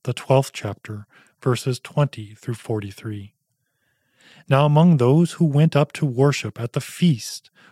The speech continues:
were some Greeks. So these came to Philip,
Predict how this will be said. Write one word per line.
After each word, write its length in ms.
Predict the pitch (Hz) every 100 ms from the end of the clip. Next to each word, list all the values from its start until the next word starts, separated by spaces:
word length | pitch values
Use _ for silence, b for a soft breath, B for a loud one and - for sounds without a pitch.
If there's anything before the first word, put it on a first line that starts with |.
| b
were 120 | 139
some 300 | 135 - 117
Greeks. 600 | 127 156 147 - - - _ b b b b b
So 240 | - - 135
these 460 | 156 165 - - - -
came 380 | - 139 120 131
to 160 | - 135
Philip, 480 | - 113 101 -